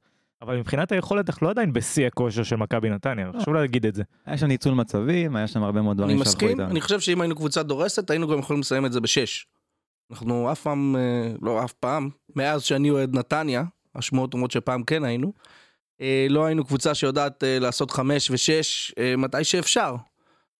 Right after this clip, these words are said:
Speaker 3: אמנם, אה, שיחקנו נגד קבוצה שהייתה מאוד חלשה, אבל גם את המשחק הזה היה אפשר לסיים ביותר אם היינו רוצים, לא שאני לא מסתפק בתוצאה הנוכחית.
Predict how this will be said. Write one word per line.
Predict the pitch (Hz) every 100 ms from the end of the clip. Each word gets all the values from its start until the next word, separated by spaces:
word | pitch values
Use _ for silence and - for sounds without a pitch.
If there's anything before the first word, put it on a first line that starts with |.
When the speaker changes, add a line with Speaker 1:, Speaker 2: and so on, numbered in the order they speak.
| _ _ _ 143
Speaker 3:
אמנם, | 165 202 202 202
אה, | 202 190 185
שיחקנו | - 175 185
נגד | 170
קבוצה | 160 151 165
שהייתה | - 151 139 135 131 127 135
מאוד | 143 131 -
חלשה, | 135 120 - 101 127 _
אבל | 151 160
גם | 196 208
את | 202
המשחק | 202 196 180
הזה | 170
היה | 151
אפשר | -
לסיים | 147 - 147 151 - -
ביותר | 139 147 135 175 190 156
אם | 156
היינו | 151 143
רוצים, | 139 220 214 -
לא | 151
שאני | 156 151 139 135 120 - -
לא | 131
מסתפק | 123 - 113 120 -
בתוצאה | 120 110 104 117 - 117
הנוכחית. | 113 113 110 104 -